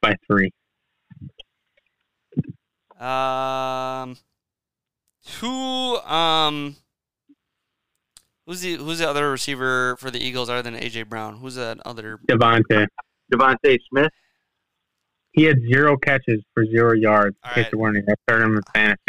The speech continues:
Speaker 2: Yep. I
Speaker 3: And he was
Speaker 2: will
Speaker 3: a first round pick last year.
Speaker 1: And he will have a game.
Speaker 2: Those guys are really good at picking wide receivers. Um,
Speaker 3: Yeah, right. Jalen Reagor too, right?
Speaker 2: Yep. Um,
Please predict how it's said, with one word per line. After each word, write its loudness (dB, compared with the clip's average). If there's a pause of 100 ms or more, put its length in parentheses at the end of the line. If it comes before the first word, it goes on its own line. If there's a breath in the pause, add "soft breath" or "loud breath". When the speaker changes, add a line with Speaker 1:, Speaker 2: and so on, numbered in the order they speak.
Speaker 2:
Yep. -6 (180)
I -2
Speaker 3:
And 0
he 4
was 4
Speaker 2:
will 2
Speaker 3:
a 2
first 4
round 4
pick 2
last 0 (100)
year. -2 (680)
Speaker 1:
And 2
he 6
will 8
have 4
a 2
game. 2
Speaker 2:
Those -12
guys -4
are -10
really -10
good -12
at -16
picking -18
wide -14
receivers. -18 (120)
Um, -2 (160)
Speaker 3:
Yeah, 2 (300)
right. 4 (100)
Jalen 2
Reagor 2 (120)
too, -2
right? 0 (180)
Speaker 2:
Yep. -14 (260)
Um, -4